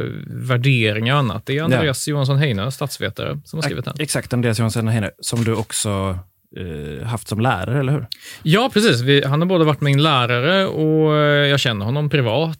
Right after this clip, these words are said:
Speaker 2: Ja.
Speaker 1: eh, ska sägas. Och ja, vi har ätit middag och druckit mycket tillsammans.
Speaker 2: Ja, men, och, och, och nu så ska vi också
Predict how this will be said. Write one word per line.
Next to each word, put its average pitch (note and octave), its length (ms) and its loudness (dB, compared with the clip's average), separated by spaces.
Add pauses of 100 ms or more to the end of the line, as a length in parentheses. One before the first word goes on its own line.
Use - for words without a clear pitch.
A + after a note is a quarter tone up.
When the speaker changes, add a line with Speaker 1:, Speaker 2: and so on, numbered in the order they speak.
Speaker 2:
Ja. A#2 180 2
Speaker 1:
eh, C3+ 200 -2
ska C#3+ 180 0
sägas. B2 380 2
Och B2 480 2
ja, A2+ 180 2
vi - 140 -4
har - 60 -4
ätit - 220 -8
middag D3+ 280 -2
och D#3 80 0
druckit D#3 260 -6
mycket E3 200 -8
tillsammans. D3+ 280 -8
Speaker 2:
Ja, A2+ 260 0 (180)
men, C3 140 -2
och, C3+ 320 0
och, C3+ 160 -4
och D3 100 2
nu A2+ 240 2
så A2+ 140 -6
ska A2 220 -4
vi G#2 260 -2
också G2+ 200 -6